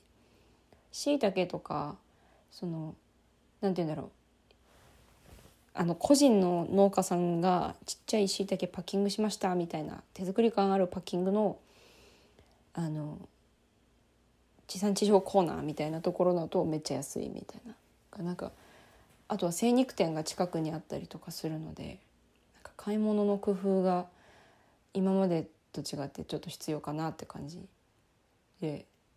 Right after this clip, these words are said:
ワクワクしています。私、お肉屋さんって好きなんですよ。あの、いっぱいコロッケとか売ってるじゃん。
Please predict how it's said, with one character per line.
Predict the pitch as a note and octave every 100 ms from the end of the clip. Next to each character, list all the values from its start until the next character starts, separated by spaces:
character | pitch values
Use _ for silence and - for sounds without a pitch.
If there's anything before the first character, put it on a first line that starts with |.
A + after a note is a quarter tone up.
| _ _ _ _ _ _ -
ワ |
ク | E3+ E3
ワ | D#3+
ク | D3+
し |
て | - D3
い | C#3+
ま | D3+
す。 | - -
私、 | - -
お | -
肉 | G3 -
屋 | A3
さ | G#3 A3
ん |
っ |
て | G#3
好 | F#3+
き | - A3
な | G3+
ん |
で | E3
す | -
よ。 | D#3+ E3+ _ _ _ _ _ _ _ _ _ _ _ _ _ _ _ _ _ _
あ | E3
の、 | D#3+ D#3 D3+ D3+ _ _ _ _ _ _ _ _ -
い |
っ | -
ぱ |
い | F#3
コ | -
ロ | F#3+
ッ |
ケ | -
と | D#3
か | - D#3
売 |
っ |
て | D3 -
る | F3
じ | D3
ゃ |
ん。 | C#3+